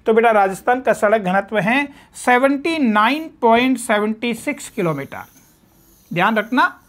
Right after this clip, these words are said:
दो हज़ार इक्कीस बाईस की आर्थिक समीक्षा के अनुसार राजस्थान का बेटा जी पूछा जाता है सड़क घनत्व, तो राजस्थान का सड़क घनत्व जो रहा है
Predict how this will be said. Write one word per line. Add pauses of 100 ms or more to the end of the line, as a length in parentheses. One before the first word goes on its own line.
(600)
दो
हज़ार
इक्कीस
बाईस
की
आर्थिक
समीक्षा
के
अनुसार (800)
राजस्थान
का (600)
बेटा
जी
पूछा
जाता
है (260)
सड़क
घनत्व, (720)
तो
राजस्थान
का
सड़क
घनत्व
जो
रहा
है